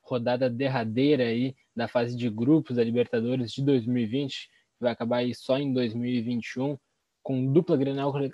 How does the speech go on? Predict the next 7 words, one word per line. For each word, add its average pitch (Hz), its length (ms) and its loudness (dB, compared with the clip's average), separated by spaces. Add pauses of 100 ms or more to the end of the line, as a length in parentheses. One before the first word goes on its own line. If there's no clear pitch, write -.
classificada 139 680 0
pra 123 160 2
próxima 120 420 -2
fase, 123 340 0
dupla 123 300 -4
Grenal 117 420 -2 (320)
garantindo 123 720 -2